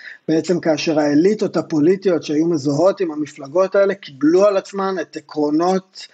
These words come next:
הדמוקרטיה הליברלית במערב אירופה. ואחר כך, אחרי מלחמת העולם השנייה, המפלגות האלה שוב מילאו תפקיד מפתח, למשל בעיצוב מ-, מדינת הרווחה. אלה מדינות שבאופן מסורתי הן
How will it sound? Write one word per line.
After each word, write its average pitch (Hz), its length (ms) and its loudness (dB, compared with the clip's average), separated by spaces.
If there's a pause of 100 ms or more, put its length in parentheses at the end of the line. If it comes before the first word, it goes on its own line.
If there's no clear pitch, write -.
(240)
הדמוקרטיה 151 960 0
הליברלית 143 720 -2
במערב 143 540 -2
אירופה. 143 460 -4 (640)
ואחר 214 400 2
כך, 220 140 -6
אחרי 185 400 2
מלחמת 202 500 -2
העולם 175 300 0
השנייה, 175 340 -2
המפלגות 160 720 0
האלה 214 380 4 (120)
שוב 214 440 -2
מילאו 175 260 0
תפקיד 185 500 -4
מפתח, 220 760 -2 (460)
למשל 175 600 0
בעיצוב 170 680 -2
מ-, 156 440 -4
מדינת 151 460 0
הרווחה. 147 580 -2 (140)
אלה 151 100 -2
מדינות 151 460 0
שבאופן 170 520 0
מסורתי 156 720 0
הן 151 220 -4